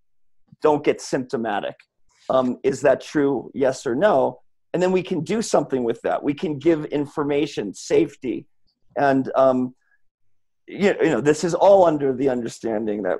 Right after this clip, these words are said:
we don't know, not you nor me, you know, any, everything about the virus and have to be very cautious. But you and I have to make decisions on what to tell people, uh, right now,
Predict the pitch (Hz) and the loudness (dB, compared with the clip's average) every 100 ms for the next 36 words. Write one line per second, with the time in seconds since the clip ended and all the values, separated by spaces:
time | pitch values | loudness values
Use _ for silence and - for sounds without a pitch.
0 | - 147 185 190 143 _ _ - 151 165 | -6 -6 -4 -4 -6 _ _ 0 2 2
1 | 117 120 120 123 - _ _ _ - - | 0 2 2 0 -8 _ _ _ -12 -2
2 | 143 135 147 160 151 156 143 147 151 156 | 0 2 4 6 6 6 6 2 2 0
3 | 135 - - _ - - 147 139 135 127 | -4 -12 -20 _ -14 -4 0 2 4 2
4 | 95 92 135 151 180 175 - - 160 170 | 0 -2 2 2 2 -2 -8 0 2 4
5 | 170 160 143 139 135 127 131 120 120 123 | 0 2 4 4 4 0 4 4 4 2
6 | 120 139 135 123 117 117 117 110 - - | 0 -2 -2 -6 -2 0 0 -2 -10 2
7 | 220 220 - 90 - - _ _ - _ | 4 4 0 -2 -4 -14 _ _ -20 _
8 | _ _ - 170 175 269 247 185 170 - | _ _ 0 0 2 0 2 2 0 -2
9 | 143 143 131 - 151 151 123 117 117 113 | -4 -4 -8 -4 -2 -2 -2 -2 0 -2
10 | 107 - 120 127 - 117 98 - _ 82 | -6 -4 -2 -2 -4 -8 -6 -8 _ 2
11 | 92 82 85 - 104 131 147 123 123 123 | 4 4 2 0 2 2 2 0 2 2
12 | 123 | 0